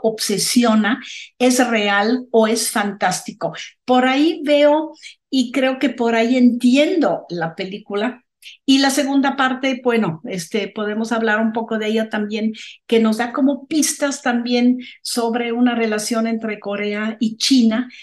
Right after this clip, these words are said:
que obviamente se nos dificulta mucho, este, interpretar. Tenemos que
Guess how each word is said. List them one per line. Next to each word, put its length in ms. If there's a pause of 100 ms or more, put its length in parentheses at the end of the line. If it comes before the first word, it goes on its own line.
(180)
que 160
obviamente 1080
se 280
nos 200
dificulta 580
mucho, 580
este, 920
interpretar. 920
Tenemos 460
que 300